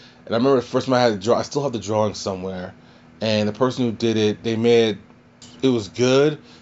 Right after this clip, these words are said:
but it was, it would've been too hard to transfer from panel to panel. But the idea was there.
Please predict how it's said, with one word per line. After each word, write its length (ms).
but 120
it 40
was, 200
it 240
would've 160
been 140
too 180
hard 240
to 80
transfer 400
from 220
panel 300
to 60
panel. 540
But 240
the 120
idea 760
was 280
there. 320